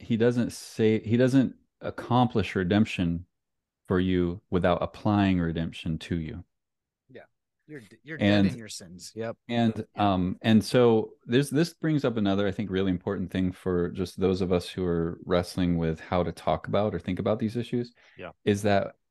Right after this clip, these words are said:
Speaker 1: it's a constant danger, uh, of we're, we're like, uh, our, our thinking, uh, even theologically, right? We're, we're so, we're so modern, right? We're so
Speaker 3: <laughs>
Speaker 1: secular.
Speaker 3: <laughs>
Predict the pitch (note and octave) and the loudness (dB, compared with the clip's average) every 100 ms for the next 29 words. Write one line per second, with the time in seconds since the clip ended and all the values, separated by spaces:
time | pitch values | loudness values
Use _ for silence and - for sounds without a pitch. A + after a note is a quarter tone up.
0 | _ _ _ _ - A2 - G#2 F#2 _ | _ _ _ _ -8 -8 -4 -4 -4 _
1 | - - B2 C3+ - A#2 F#2 G2 G2+ F2+ | -16 -2 2 2 2 0 2 2 2 0
2 | E2 D#2+ - _ _ _ _ _ _ _ | -4 -6 -12 _ _ _ _ _ _ _
3 | _ - F2 E2 D#2+ - - E2+ D#2+ - | _ -4 -2 0 -2 -4 -2 -2 -4 -2
4 | G2 F#2+ A2 G2+ G2+ F#2 - - - - | 0 0 2 2 4 -2 -4 -8 -10 -4
5 | G#2 A#2+ A#2+ A#2 G#2 G#2 - C3 B2+ - | 4 6 6 4 0 0 0 2 2 2
6 | F#2 E2+ E2+ _ - G2 A#2 C#3 A#2+ B2 | -4 -4 -8 _ -6 -2 2 4 4 2
7 | A2+ F#2+ G2 F#2 E2 D#2+ E2 F#2 F2 F2 | 2 2 0 -2 -8 -8 -8 -4 -2 -2
8 | - _ _ - G2+ F#2+ - G#2+ A2 - | -6 _ _ -12 -12 -12 -8 -4 -4 -4
9 | - C#3+ C3 G#2 - F#2+ - C3 B2+ E2 | -2 2 2 0 -4 -6 -4 0 2 2
10 | F#2+ E2+ D#2 - _ _ _ - G#2+ G2+ | -2 -4 -8 -14 _ _ _ -2 0 2
11 | D3+ - C3 G#2+ F2+ D#2+ E2 - | 2 2 -2 -4 -6 -10 -12 -14